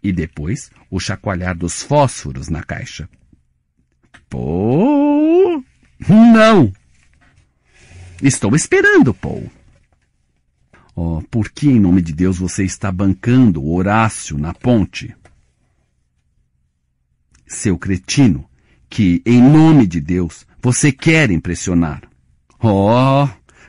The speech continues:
por que em nome de Deus você está bancando o Horácio na ponte? Seu cretino, que em nome de Deus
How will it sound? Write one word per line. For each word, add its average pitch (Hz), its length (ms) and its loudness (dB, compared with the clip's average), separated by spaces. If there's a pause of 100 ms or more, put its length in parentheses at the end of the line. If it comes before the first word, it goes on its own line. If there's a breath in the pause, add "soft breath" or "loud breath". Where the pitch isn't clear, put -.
(140 soft breath)
por 113 200 -2
que 160 160 0
em 117 160 4
nome 92 220 4
de 78 140 -4
Deus 98 280 -2
você 101 280 -6
está 101 240 -6
bancando 127 640 2
o 80 40 0
Horácio 87 480 -4
na 82 140 0
ponte? - 440 -6 (140)
Seu 127 280 0
cretino, 113 760 0 (300 soft breath)
que 131 120 -2
em 131 160 6
nome 143 440 6
de 80 120 -6
Deus 80 420 -6